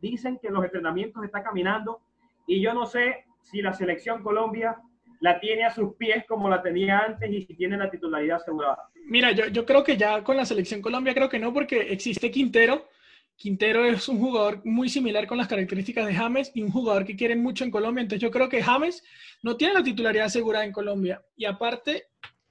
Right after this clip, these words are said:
Speaker 2: a ver, es, eh, se pone el ejemplo, es como que Griezmann, después de que lo hayan puesto en minuto ochenta y nueve, se desea bajar la convocatoria del Villarreal. Y a ver, Griezmann decidió seguir jugando y en sesenta minutos demostró que merece ser titular en el Barcelona. Entonces,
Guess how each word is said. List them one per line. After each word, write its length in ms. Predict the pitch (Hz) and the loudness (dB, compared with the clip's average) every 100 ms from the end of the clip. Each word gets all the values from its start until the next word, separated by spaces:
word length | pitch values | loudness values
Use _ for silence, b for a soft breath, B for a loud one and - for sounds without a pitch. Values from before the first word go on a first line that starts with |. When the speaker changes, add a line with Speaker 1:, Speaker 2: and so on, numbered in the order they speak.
| _ | _
Speaker 2:
a 120 | 226 | 2
ver, 160 | 240 262 | 6 6
es, 100 | 233 - | 4 -4
eh, 140 | - - _ | -12 -14 _
se 180 | - 233 | -10 -6
pone 200 | 196 269 | -2 0
el 60 | 311 | 4
ejemplo, 280 | 240 311 226 | 4 4 2
es 60 | |
como 200 | 285 311 | 2 0
que 120 | - | -2
Griezmann, 380 | 208 240 240 208 | -2 0 0 2
después 280 | 180 175 233 | -2 -2 -4
de 60 | 262 | -2
que 60 | |
lo 60 | 262 | -2
hayan 160 | 226 | -2
puesto 220 | 220 269 202 | 2 0 2
en 60 | |
minuto 160 | 202 262 | -2 -2
ochenta 320 | 269 277 233 | -2 -2 -2
y 40 | |
nueve, 320 | 196 240 320 320 B B B B | -2 0 -2 -4 B B B B
se 180 | _ 220 | _ 0
desea 300 | 214 190 247 | 0 2 2
bajar 220 | - 220 | 4 4
la 80 | 240 | 2
convocatoria 420 | 254 226 208 196 | 0 0 0 0
del 80 | 240 | -2
Villarreal. 580 | 247 214 196 277 269 - _ | 0 0 4 6 4 0 _
Y 160 | - 180 | -12 -10
a 100 | 175 | -6
ver, 180 | 220 233 | -4 -2
Griezmann 420 | 180 180 247 269 | 0 0 0 -2
decidió 580 | 233 190 190 233 196 - _ _ _ | -4 -2 -2 0 -2 -8 _ _ _
seguir 340 | - 185 196 | -10 -4 -2
jugando 420 | 185 254 262 277 | -2 0 0 2
y 80 | 320 | 2
en 120 | 262 | 0
sesenta 320 | 196 190 233 262 | -2 -4 -2 -2
minutos 240 | 247 254 | 0 0
demostró 540 | 277 208 - 226 330 - B B B | 2 0 -2 2 2 0 B B B
que 120 | - 196 | -4 0
merece 360 | 190 277 330 | 6 6 4
ser 160 | 262 240 | 0 -2
titular 360 | 233 196 208 208 | -2 0 0 2
en 80 | |
el 80 | 202 | 0
Barcelona. 480 | 190 170 180 170 160 | 0 -2 -6 -6 -8
Entonces, 420 | 175 214 202 277 | -8 -6 -2 -2